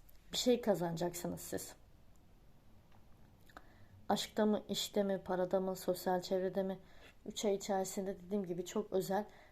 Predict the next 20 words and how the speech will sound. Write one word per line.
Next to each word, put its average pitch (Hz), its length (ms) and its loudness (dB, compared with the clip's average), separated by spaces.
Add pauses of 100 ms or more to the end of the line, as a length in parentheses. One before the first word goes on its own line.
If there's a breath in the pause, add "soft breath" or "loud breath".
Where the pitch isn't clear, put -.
(120 loud breath)
güzel 190 340 4
bir 175 40 -6
şey 208 220 0
kazanacaksınız 165 720 -4
arkadaşlarım 170 720 -2
benim. 160 160 -6
Onu 180 240 -2
söyleyeyim 180 400 0
size. 165 320 -6 (4000 soft breath)
Üzerinizdeki 226 720 4
göz 220 400 4
ve 220 60 4
ağırlık 208 420 4
gidiyor 185 280 2
arkadaşlar. 165 480 -4
Üzerinizde 196 380 0
çok 208 260 -6
fazla 180 280 0
göz 190 340 0
var 202 200 -2